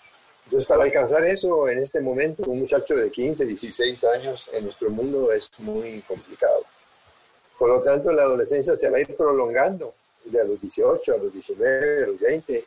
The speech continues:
y habrá gentes que no son independientes incluso a esa edad de entre los veinte y los treinta años. Entonces, bueno, podemos comprender que, que el cerebro es importantísimo en este momento para enfrentar ese proceso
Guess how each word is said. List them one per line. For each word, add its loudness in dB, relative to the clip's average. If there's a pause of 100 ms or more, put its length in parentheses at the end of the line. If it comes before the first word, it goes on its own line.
(120)
y 0
habrá 2
gentes 0
que 0
no -2
son 0
independientes -4
incluso -8 (500)
a 2
esa 0
edad 4
de 0 (180)
entre -2
los 0
veinte 0
y 0
los 0
treinta 0
años. -4 (600)
Entonces, 2
bueno, 2
podemos 2
comprender 0
que, -2 (100)
que -2
el -2
cerebro 2
es 0
importantísimo -2
en 2
este -2
momento -2 (600)
para 4
enfrentar 2
ese 2
proceso 2